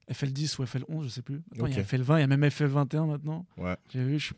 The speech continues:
Speaker 1: je suis toujours pas sur le vingt et un, mais, euh, toujours F L, ouais.
Speaker 2: Ok, très bien, très bien. Et du coup, l'évolution du logiciel par rapport à ce que tu faisais avant, t'as pu voir des,
Speaker 1: Ouais, ouais,
Speaker 2: des trucs
Speaker 1: ouais.
Speaker 2: sur lesquels t'as pu t'améliorer ?
Speaker 1: En vrai, je trouve que ça a pas énormément changé, F L, hein.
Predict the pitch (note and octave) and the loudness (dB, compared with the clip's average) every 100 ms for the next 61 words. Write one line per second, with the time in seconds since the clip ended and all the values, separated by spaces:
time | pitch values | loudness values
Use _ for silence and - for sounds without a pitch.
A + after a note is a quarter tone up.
0 | - - - C3+ - B2+ B2+ C3 B2 D3+ | -10 -10 -8 -4 -2 -2 -2 -2 0 2
1 | D3 C3 B2+ C#3 - _ _ - D3+ D#3+ | 2 0 -2 -6 -12 _ _ -4 4 6
2 | C#3 B2+ A2+ - _ - B2 D#3 - G2 | 6 2 -4 -10 _ -8 -4 -2 -4 -8
3 | - - D#2 D2+ - C2 C2+ F#2 G#2+ E2+ | -8 -12 -12 -12 -14 -14 -14 -16 -10 -8
4 | F2+ - A#2 A2+ A2 G2 G#2 G#2 G2+ G#2+ | -6 0 2 4 2 0 -2 -2 0 0
5 | - A2 G2+ G2+ G2+ G2 - A2 A2+ G#2+ | 0 -2 -2 0 0 -2 -2 0 0 0
6 | G2+ F#2+ F2+ G2+ F#2+ - G2 - E2+ G2+ | -2 -2 -2 -2 -2 -4 -10 -12 -6 -2
7 | G#2 F#2 G2 G#2+ G#2+ F#2+ - F2 F#2 F2+ | -2 -2 -4 -4 -4 -4 -4 -4 -4 -2
8 | F2 E2+ F2 - - C3 C#3+ D3+ E3+ E3+ | -4 -4 -6 -12 -8 -2 0 2 2 0
9 | E3 E3 G#2 G2+ F#2+ - G2 F#2 - F#2+ | 2 2 2 -2 -4 -4 -2 -2 0 -2
10 | F#2+ F#2 - - F#2+ F#2 F#2 F#2 G#2+ A2 | -4 -6 -14 -6 -4 -2 -2 0 2 2
11 | C#3+ F3+ A#3+ - G#3+ C#3+ B2 - G3+ F#3+ | 2 2 -2 -4 -4 -4 -2 -2 0 0
12 | F3 E3 E3 D#3 D#3+ D#3+ D#3 B2+ C3 B2+ | 0 0 0 0 2 4 4 2 0 -2